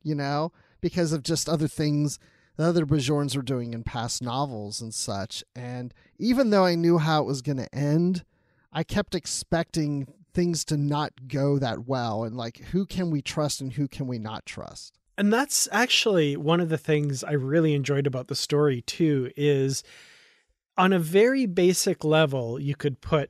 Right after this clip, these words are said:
Speaker 2: you know, Cardassia on one side, Bajor on the other side, and say,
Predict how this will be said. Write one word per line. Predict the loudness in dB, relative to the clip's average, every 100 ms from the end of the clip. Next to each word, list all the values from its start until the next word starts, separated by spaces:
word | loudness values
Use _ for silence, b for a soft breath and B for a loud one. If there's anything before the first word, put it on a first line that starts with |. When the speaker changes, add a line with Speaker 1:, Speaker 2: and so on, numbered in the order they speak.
| -6
Speaker 2:
you | -6
know, | -4 -6
Cardassia | -8 -6 0 0 2 4 6
on | 6 4
one | 2 0
side, | -2 -4 -4 -4 0
Bajor | 2 2 2 2
on |
the | 0
other | -2 -4 -6
side, | -4 -4 -4 -6
and | -8 -8
say, | -6 -6 -4 -6